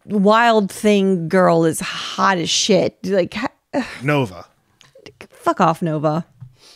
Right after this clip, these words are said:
Speaker 2: And then there was a T V show, short-lived T V show in the seventies. But basically, let's fast forward. It's the late eighties, okay?
Speaker 1: Okay.
Speaker 2: I'm gonna credit the book Tales from Development Hell by David Hughes. You should check this book out if you like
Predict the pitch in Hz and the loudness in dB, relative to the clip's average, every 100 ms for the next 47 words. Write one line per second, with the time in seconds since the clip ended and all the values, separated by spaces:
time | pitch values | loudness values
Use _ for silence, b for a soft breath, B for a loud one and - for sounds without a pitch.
0 | b b 160 185 190 180 156 147 - 165 | b b -4 0 2 2 0 -2 -4 -2
1 | 156 147 139 - 143 127 117 - 113 110 | -2 -2 -2 -2 -4 -2 -6 -6 -8 -8
2 | 107 110 101 98 - b b b _ 131 | -6 -6 -6 -10 -14 b b b _ -4
3 | 131 127 - 110 110 107 107 - - - | -2 -2 -4 -4 -4 -6 -8 -12 -18 -20
4 | 110 170 180 135 143 127 127 175 - - | -4 -2 0 -2 -4 -4 -2 -2 -4 -2
5 | 156 151 - 135 104 101 135 - 135 139 | 0 0 -2 -2 -2 -6 -10 -6 -4 -2
6 | 156 131 117 98 85 82 95 113 139 135 | -2 -4 -10 -10 -12 -14 -12 -6 -2 -2
7 | 147 - b 208 208 202 180 165 - 135 | -4 -8 b -8 -6 -4 -6 -6 -6 -2
8 | 175 147 139 120 - 156 160 151 135 127 | 0 0 0 0 0 0 0 0 -2 0
9 | 131 120 110 117 107 104 104 113 110 98 | 0 0 -2 -2 -4 -4 -4 -4 -4 -8
10 | 101 95 92 - - b b b 120 127 | -10 -10 -8 -10 -12 b b b -10 -4
11 | 175 170 165 165 143 127 123 120 117 120 | -4 -2 -2 -2 0 -2 -2 -2 0 0
12 | 120 - | -2 -10